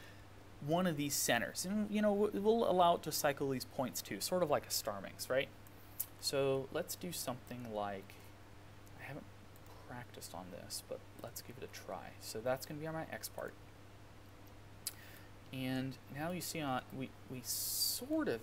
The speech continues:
almost have something isolated. We wanna do that, but it breaks that f-, too. So we're gonna have to do something like get that out of the way, maybe? So what I'm s-, yeah, so what if we do that? It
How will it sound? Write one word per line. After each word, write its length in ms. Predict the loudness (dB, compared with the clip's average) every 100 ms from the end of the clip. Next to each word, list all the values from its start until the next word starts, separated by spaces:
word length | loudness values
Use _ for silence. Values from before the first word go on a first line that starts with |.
| -6 -10
almost 540 | -6 -2 0 0 -2
have 180 | -6 -6
something 320 | -6 -8 -10 -10
isolated. 520 | -10 -10 -10 -12 -14 -14 -16 -16 -16 -18 -12
We 80 | -4
wanna 220 | -2 0
do 180 | 0 0
that, 400 | 2 0 0 -8 -12 -14 -16 -16 -16 -16 -16 -16 -16 -16 -8
but 140 | -2 0
it 100 | -2 -6 -6
breaks 400 | -4 -2 -2 -2 0
that 260 | -2 -2 -10 -14 -14 -12
f-, 140 | -12 -10
too. 260 | -8 -6 -8 -10 -16 -18 -16 -16 -16 -16 -16 -10
So 160 | -4 0
we're 120 | 0
gonna 120 | 0
have 160 | -4 -4
to 60 | -2
do 160 | -2
something 360 | -2 -4 -4 -6
like 120 | -6 -8 -16 -16 -16 -14 -12
get 160 | -8
that 160 | -6 -6 -10 -16 -10
out 140 | -8 -8
of 160 | -6
the 60 | -6
way, 400 | -6 -6 -6 -6
maybe? 360 | -4 -4 -4 -6 -10 -16 -16 -18 -16 -16 -16 -16 -16 -16 -16 -16 -12
So 200 | -6 -4
what 100 | -4
I'm 60 | -6
s-, 120 | -8
yeah, 200 | -6 -4 -4
so 160 | -2
what 80 | -2
if 140 | 0 -2
we 80 |
do 160 | 0 0
that? 240 | -2 -4 -6
It 140 | -8